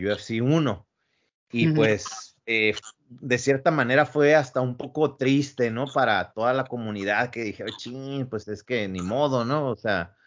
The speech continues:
Speaker 1: no, no se pudo dar y, pues, todos teníamos de referencia a Kron porque, pues, él es, pues, es, es de lo mejor que ha habido en, en Jiu-Jitsu, hijo de la leyenda, etcétera. Eh,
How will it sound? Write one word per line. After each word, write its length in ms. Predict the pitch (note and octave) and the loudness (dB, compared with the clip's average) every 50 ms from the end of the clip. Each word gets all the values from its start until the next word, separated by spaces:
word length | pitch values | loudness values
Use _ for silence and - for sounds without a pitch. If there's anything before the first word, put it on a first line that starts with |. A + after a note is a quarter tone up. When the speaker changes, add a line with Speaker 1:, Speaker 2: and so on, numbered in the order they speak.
| _ _ _ _ _ - - - - - _ _ - | _ _ _ _ _ -20 -20 -20 -20 -20 _ _ -4
Speaker 1:
no, 260 | G#2 G#2+ G#2 G#2+ G#2 | 0 0 2 2 2
no 140 | G#2+ A2+ B2 | 2 2 2
se 140 | B2 C#3 C3 | 2 0 0
pudo 280 | - B2 C3 C3+ C3+ | 2 4 6 6 8
dar 420 | B2 B2 B2 C3 C3+ C#3+ C#3 C#3 C#3 | 8 8 6 6 6 6 6 4 4
y, 80 | B2+ | 2
pues, 400 | B2+ - B2 A2+ G#2+ - - - - | 2 2 0 0 0 -2 -6 -6 0
todos 300 | B2 A#2+ B2+ C3 B2+ - | 2 4 4 4 2 0
teníamos 380 | B2 G#2+ A2+ A2+ A#2+ C3 B2+ | -4 -4 -2 -2 -2 0 2
de 80 | B2+ C3+ | 2 2
referencia 560 | A#2 A2+ - - G#2 F#2 G#2 G#2 - - B2 | 2 0 -2 -4 -4 -4 -4 -4 -2 -4 -4
a 60 | - | -2
Kron 300 | - A#2 A2+ A#2+ B2+ B2 | -2 -2 0 0 0 -2
porque, 260 | C3 C#3 - - - G2+ | -2 -4 -4 -4 -8 -8
pues, 260 | - - G2 F#2 - G2+ | -6 -4 -4 -4 -2 -2
él 140 | F#2+ G2+ A#2 | 0 2 2
es, 340 | B2 B2 A#2 - - - _ _ _ _ _ _ _ _ _ _ - | 2 2 0 -4 -16 -20 _ _ _ _ _ _ _ _ _ _ -8
pues, 340 | F#2+ F#2+ F#2 - - - F2 | -8 -8 -8 -12 -16 -12 -12
es, 220 | E2+ E2 E2 F2+ | -12 -12 -10 -10
es 460 | F2 E2 E2 D#2+ - - - - - - | -12 -12 -12 -14 -18 -20 -20 -20 -12 -2
de 160 | F#2 A#2+ C3 B2+ | 2 2 4 4
lo 100 | B2 A2+ | 4 2
mejor 380 | G#2+ G2 - - - A2+ A2+ | 2 0 -4 -4 -4 -4 -2
que 80 | - C3+ | 0 0
ha 20 | B2 | 2
habido 340 | A#2+ B2+ B2 A#2+ C3 C3+ C3 | 2 2 2 2 2 2 2
en, 180 | A#2+ G#2 G2 - - | 0 -2 -4 -8 -8
en 120 | G2+ G2+ | -8 -6
Jiu-Jitsu, 460 | F#2 F#2+ G#2 A2+ D#3+ G3 F#3 - D3+ | -6 -4 -2 0 0 0 0 -2 -6
hijo 200 | A#2+ - - C3 | -6 -4 -2 0
de 80 | A#2 A#2 | 0 2
la 120 | A2+ A2 G#2 | 2 2 2
leyenda, 500 | G#2 G2 F#2 F#2+ G2 G#2+ B2+ C#3 C3 A2+ | 2 2 2 2 2 2 2 0 0 -2
etcétera. 500 | - - C3 C3 C3 C#3 A2+ G#2 - - - - _ _ _ _ _ _ _ _ _ _ _ _ _ _ - | 0 0 -2 0 0 2 0 0 0 -4 -12 -20 _ _ _ _ _ _ _ _ _ _ _ _ _ _ 4
Eh, 540 | C#3 C#3 C#3 C#3 C#3 C#3 C#3 - - _ | 6 6 8 8 8 6 6 4 0 _